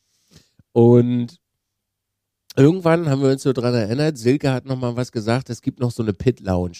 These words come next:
Also, äh, Peugeot hatte zwei Lounges sozusagen. Und dann haben wir uns so gedacht, okay, Pit-Lounge,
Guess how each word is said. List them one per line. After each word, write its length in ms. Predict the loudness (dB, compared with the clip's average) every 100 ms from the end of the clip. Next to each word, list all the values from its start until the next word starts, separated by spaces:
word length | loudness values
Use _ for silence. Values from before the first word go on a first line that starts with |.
| -6
Also, 420 | -4 0 2 2
äh, 680 | -2 -10 -14 -14 -14 -16 -18
Peugeot 380 | -8 -4 2 2
hatte 180 | 2 -2
zwei 480 | -4 -2 0 0 -2
Lounges 520 | -2 0 -2 -6 -10
sozusagen. 680 | -8 -12 -10 -4 -4 -6 -14 _ _ _ _ _ _ _ _ -12
Und 100 | -8
dann 180 | -6 -2
haben 100 | 0
wir 80 |
uns 120 | 0 -2
so 100 | -4
gedacht, 260 | -2 -2
okay, 300 | -4 -4 -6
Pit-Lounge, 580 | -6 -8 -6 -4 -4